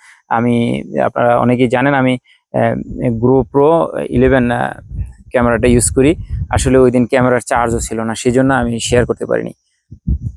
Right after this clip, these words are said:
তো মরুভূমি না, শুধু পাহাড়, প্রচন্ড পাহাড় আছে সৌদি আরবে। আর দেখেন সম্পূর্ণ পাথরের, এখানে কিন্তু মাটি পাওয়াটা খুব কষ্টকর হয় সৌদি আরবে। আমার সাথে আছে এই যে বাগিনা আর সাদাত, তারা কিন্তু বসে রয়েছে।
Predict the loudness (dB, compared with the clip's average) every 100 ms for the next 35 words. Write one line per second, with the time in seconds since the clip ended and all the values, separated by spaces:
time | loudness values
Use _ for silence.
0 | _ _ _ -4 -4 -6 -2 2 4 4
1 | 4 4 4 2 2 0 2 0 0 -2
2 | -2 -4 -2 0 0 0 0 0 0 -2
3 | -4 -2 0 2 2 0 -2 -2 -2 -2
4 | -2 -2 -2 -2 0 0 0 0 2 2
5 | 2 2 2 2 4 2 0 2 2 2
6 | 0 -2 -6 -4 -2 -2 -2 -6 -10 _
7 | _ _ _ 0 2 4 2 -2 -14 -20
8 | -20 _ -2 0 0 -2 0 2 2 2
9 | 2 4 4 2 2 0 0 0 2 0
10 | -8 -18 -16 -14 -12 -12 -2 0 2 2
11 | 2 2 2 2 2